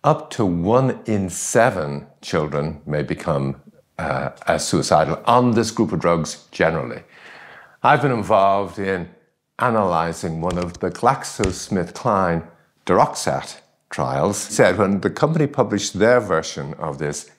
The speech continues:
clinical trial, it said the drug works wonderfully well and is safe. We found that actually, when we reanalyzed the data, that the drug didn't work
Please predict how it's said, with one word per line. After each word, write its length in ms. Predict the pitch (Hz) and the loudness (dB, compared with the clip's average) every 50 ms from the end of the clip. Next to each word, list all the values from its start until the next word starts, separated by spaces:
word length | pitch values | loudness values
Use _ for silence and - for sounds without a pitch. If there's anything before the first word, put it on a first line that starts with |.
| _ _ | _ _
clinical 300 | - 80 78 78 - - | -6 -4 -4 -6 -8 -10
trial, 320 | - - 80 78 80 78 | -4 0 2 2 2 2
it 100 | 80 85 | 0 -2
said 180 | - 98 87 - | -2 -2 -2 -2
the 60 | 85 76 | -2 0
drug 280 | - 120 127 123 98 | 2 2 2 2 2
works 300 | 95 95 87 - - - | 0 0 0 -2 -6 -8
wonderfully 520 | 107 92 104 139 175 185 160 147 - 135 101 | -6 0 2 2 4 4 2 2 2 0 0
well 540 | 85 80 80 92 104 143 - - - - _ _ _ _ _ _ _ _ - | 2 4 4 4 4 2 0 -4 -12 -20 _ _ _ _ _ _ _ _ -4
and 380 | 104 92 87 90 85 82 - - - | -2 -2 -2 -2 -2 -6 -10 -6 -2
is 440 | - 85 82 78 - - - - _ | -2 -2 -2 -2 -4 -8 -12 -14 _
safe. 580 | - - - - 80 69 - - - - - _ _ _ _ _ _ _ - _ _ _ - - - - - - - _ _ _ _ _ - | -8 -4 0 2 2 2 2 -2 -8 -14 -16 _ _ _ _ _ _ _ -20 _ _ _ -20 -20 -20 -20 -20 -20 -20 _ _ _ _ _ 4
We 160 | 135 170 185 | 6 6 6
found 580 | 175 - 110 87 82 73 76 87 87 85 - - _ - | 4 2 2 2 2 0 0 -2 -4 -4 -8 -14 _ -2
that 100 | - 87 | 0 2
actually, 480 | 90 90 - - - 85 76 76 76 - - _ _ _ - | 2 0 0 -4 -2 -2 -2 -2 -2 -6 -12 _ _ _ -2
when 140 | 87 82 76 | 0 0 2
we 240 | 82 85 82 - - - - | 2 0 -2 -4 -10 -8 -2
reanalyzed 1000 | - 92 107 113 110 104 101 92 87 82 78 80 80 78 80 - 78 - - - | 2 4 4 6 6 6 4 4 2 2 2 2 2 0 -2 -2 -6 -8 -10 -6
the 280 | 82 78 73 73 - - - _ _ _ _ | -4 -2 -2 -4 -6 -8 -14 _ _ _ _
data, 460 | - 107 110 107 - - - 120 131 - - - _ _ _ _ _ _ _ _ | 2 2 2 2 0 -2 -2 -2 -2 -4 -8 -18 _ _ _ _ _ _ _ _
that 160 | - 98 85 | -2 -2 0
the 80 | - - | 0 2
drug 280 | 80 107 104 101 98 - - - _ _ | 4 4 4 4 2 -2 -10 -20 _ _
didn't 440 | - 160 175 - 214 - - - - - - | 0 2 2 4 2 0 0 -4 -10 -8 -2
work 380 | 76 76 73 - - - - | -2 0 0 -2 -4 -8 -14